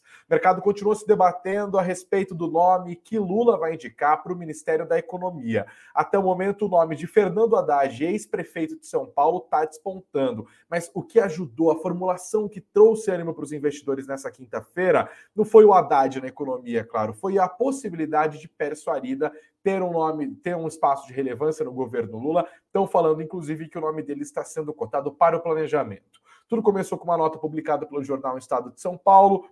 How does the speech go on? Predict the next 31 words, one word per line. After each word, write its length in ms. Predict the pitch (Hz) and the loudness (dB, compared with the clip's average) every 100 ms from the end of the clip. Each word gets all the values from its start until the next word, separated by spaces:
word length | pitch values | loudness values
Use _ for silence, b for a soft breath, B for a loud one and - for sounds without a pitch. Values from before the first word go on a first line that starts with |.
| _ | _
depois 400 | 160 180 190 175 | -2 0 0 2
a 60 | 165 | 2
apuração 580 | 156 160 147 - 135 131 | 2 -2 -2 0 -2 0
do 120 | 120 | 0
Valor 260 | 147 170 | 0 0
Econômico 600 | 175 - 151 143 131 120 113 | -2 -4 -2 -2 -4 -10 -10
foi 160 | 147 | -8
na 80 | 135 | -6
mesma 320 | 123 123 127 | -8 -8 -8
direção, 580 | 131 165 165 185 208 208 B B | -6 -6 -4 0 0 -2 B B
e 40 | 202 | 0
agora 300 | 170 170 170 | 2 2 2
na 140 | 165 | 0
tela, 180 | 180 170 | 0 2
pra 140 | 165 | 0
você 200 | 147 170 | -4 -8
que 60 | - | -2
tá 80 | 156 | 0
ao 100 | 139 | 0
vivo 200 | 139 - | -4 -6
com 80 | |
a 40 | 127 | -8
gente 200 | 131 - | -8 -10
pelo 160 | 135 | -8
YouTube, 240 | 135 180 160 | -6 -8 -14
você 100 | 170 | -6
tá 140 | 160 | -4
vendo 180 | 147 151 | -2 -4
aqui 160 | 147 147 | -4 -4
a 40 | |
apuração 520 | - 131 117 - 160 | -4 -6 -4 0 -2